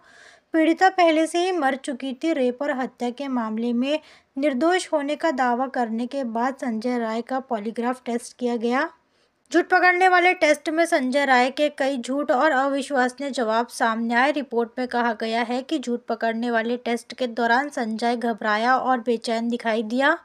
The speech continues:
जब सीबीआई ने संजय राय से कई सबूतों के साथ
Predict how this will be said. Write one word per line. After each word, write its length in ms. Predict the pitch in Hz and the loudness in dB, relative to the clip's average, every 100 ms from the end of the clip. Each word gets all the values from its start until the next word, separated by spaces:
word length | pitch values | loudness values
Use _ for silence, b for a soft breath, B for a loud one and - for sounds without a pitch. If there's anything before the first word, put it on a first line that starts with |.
| - | 0
जब 160 | 359 | 2
सीबीआई 480 | 349 359 285 320 320 | 2 0 2 2 4
ने 120 | 349 | 2
संजय 380 | 359 330 285 302 | 2 0 2 2
राय 220 | 285 262 | 4 2
से 180 | 269 311 | 2 0
कई 240 | 302 269 269 | 0 -4 -2
सबूतों 500 | 277 233 247 254 254 | -2 -2 -4 -4 -4
के 160 | 285 | -6
साथ 300 | 277 269 254 | -2 2 2